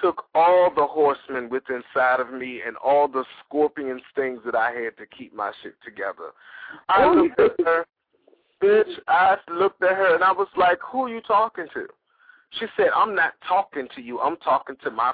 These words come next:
Speaker 1: friend." I said, "No, you're talking about me. So once again, who are you talking to?" So then she was like, "Well, whatever, just do your job." I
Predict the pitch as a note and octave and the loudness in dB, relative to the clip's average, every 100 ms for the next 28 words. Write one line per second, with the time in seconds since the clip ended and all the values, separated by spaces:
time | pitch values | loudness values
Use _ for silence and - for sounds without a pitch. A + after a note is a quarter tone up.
0 | - A#2+ G2+ - F#3+ - F3 E3+ E3 B2 | -4 -8 -6 -2 -2 0 -4 0 0 0
1 | C3+ C#3 - E3+ - C#3 B2 C3+ A#2 D3+ | -4 -6 0 0 0 -6 0 0 0 -6
2 | C3 - C3 C#3+ C#3 - B2 D3 C3+ - | -10 -4 -2 -2 -4 -6 -12 -10 -10 -12
3 | - D#3+ B2+ A#2 _ - F3+ E3+ C#3 B2 | -2 0 0 -6 _ -2 0 0 -6 -16
4 | _ - C#3+ F2 _ - - - - _ | _ -18 -16 -16 _ -20 -20 -20 -20 _
5 | - F#3+ F#3+ A#3+ A#3 - G#3+ F3+ F3 E3+ | -2 -2 0 -4 -4 -6 -8 -8 -4 2
6 | D#3 D3 C3 B2 G#2 G#2+ E3 - C#3 B2 | 2 2 -2 -2 -2 0 0 2 0 -2
7 | A2+ D#3 - - D3 C3+ C#3+ C3+ C#3 C3 | -4 -6 -6 -10 -8 -2 0 2 2 2
8 | C3+ F3+ | 2 0